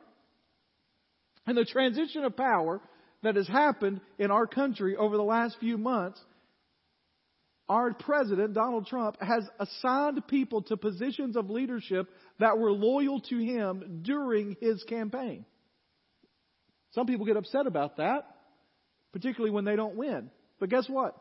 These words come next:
When Barack Obama won President of the United States, he assigned people to leadership positions that were loyal to him during his campaign.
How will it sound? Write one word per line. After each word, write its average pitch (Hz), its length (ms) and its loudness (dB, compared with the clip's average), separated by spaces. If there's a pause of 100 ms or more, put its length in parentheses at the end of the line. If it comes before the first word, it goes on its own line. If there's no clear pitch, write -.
(280)
When 220 180 0
Barack 240 360 4
Obama 247 640 2
won 240 320 0
President 254 300 0
of - 20 -2
the 233 160 0
United 240 280 0
States, 247 440 0
he 240 140 0
assigned 254 460 0
people 254 280 -2
to 240 80 -2
leadership 254 480 -2
positions 208 600 -4 (300)
that 226 160 2
were 220 160 2
loyal 277 420 0
to 226 120 0
him 214 340 -2
during 220 220 0
his 220 140 -4
campaign. 240 580 -6